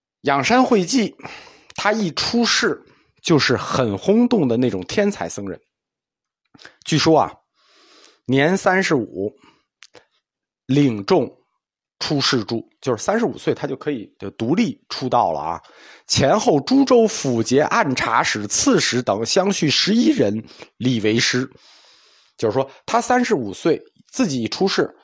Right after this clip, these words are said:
单独做住持，马上就收了一堆部级、副部级、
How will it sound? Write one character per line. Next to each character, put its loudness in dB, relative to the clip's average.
单 0
独 -2
做 2
住 -4
持， -8
马 0
上 0
就 -2
收 0
了 0
一 -4
堆 0
部 0
级、 -8
副 0
部 -2
级、 -4